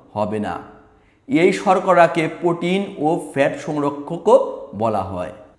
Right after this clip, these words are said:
শর্করার অভাব হলে শরীরে এক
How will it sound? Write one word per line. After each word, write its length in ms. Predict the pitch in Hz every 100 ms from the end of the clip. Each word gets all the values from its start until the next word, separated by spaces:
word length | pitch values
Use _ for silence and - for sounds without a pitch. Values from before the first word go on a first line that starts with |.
| _
শর্করার 680 | - 160 175 180 185 175 175 175 -
অভাব 340 | 165 160 175 180
হলে 300 | 156 170 139 185 - - - -
শরীরে 400 | - 170 170 170 147
এক 140 | 165